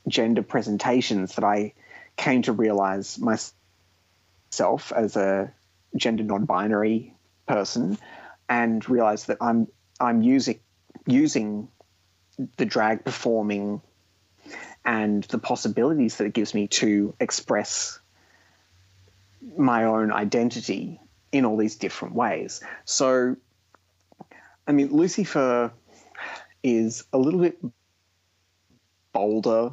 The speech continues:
a little bit more bawdy than I w-, than I am usually. I'm more likely to make fun of people around me and give people a hard time <laughs> when I'm being Lucy. But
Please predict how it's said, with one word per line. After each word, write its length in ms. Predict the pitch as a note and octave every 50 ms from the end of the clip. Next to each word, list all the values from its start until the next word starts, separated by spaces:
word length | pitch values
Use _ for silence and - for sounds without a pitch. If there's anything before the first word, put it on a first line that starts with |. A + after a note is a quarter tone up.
| -
a 40 | -
little 140 | B2 B2 C3
bit 140 | B2+ C#3 C3+
more 140 | B2+ B2
bawdy 600 | A#2 D#3 - B2 A2 A2 A2+ A2 A2+ A#2 B2+ C#3+ D3+ _ - - - - - -
than 260 | C#3+ B2+ C3 A#2+ A#2
I 180 | A2+ A#2 G#2+
w-, 220 | A2 G#2+ A2+ C3+ - _ _ -
than 140 | - C3+ A#2+
I 180 | A2 G#2 F#2+
am 340 | - G2+ G#2+ - - A#3 A3+ -
usually. 540 | - A#2+ A#2 G#2+ - B2+ A2+ B2+ G3+ G#2
I'm 140 | A2+ B2+ B2+
more 180 | B2+ C3 C3+ C3
likely 380 | A#2+ A2+ A2 A2+ - A2+ A2+
to 460 | A2 - - - A2 G#2+ G#2 G#2 G#2+ G#2 _ _ - - - - - - - _ _ _ _ _ _ _ _ _ _ _ _ _ _ - - -
make 220 | C3 A#2+ A#2 -
fun 260 | - - - G2+ F#2+ G2+
of 120 | G#2 -
people 300 | - - A2+ A2 - A#2 A#2
around 440 | A2 G2+ - G#2+ G2+ F#2 G2 - -
me 420 | A2 G#2+ G#2 G#2 G2+ G#2 G#2 G#2 -
and 420 | G2 G2+ G2+ G2 G2+ G#2 G#2 - - - _ _ _ _ _ _ _ _ _ - - D3
give 180 | B2 D3+ C3+ A2+
people 240 | - C3 A2 A2+ A2
a 40 |
hard 320 | G#2 - A#2+ G#2 - G2+ G2+
time 800 | - - - C#3 B2+ A#2+ G#2 F#2+ F#2+ G2 - - - - F#3+ - - - _
<laughs> 140 | _ _
when 200 | - - C3+ A#2 G#2
I'm 140 | G2+ G#2 G#2
being 300 | A2 F#2+ G#2 A#2 A#2 A2
Lucy. 520 | - - - - - A2+ C3 E3 G3 G3+ - - - - - - - - - - - - - - - - -
But 560 | D3 A#2 D3 C3+ C3 C3 B2+ - - - -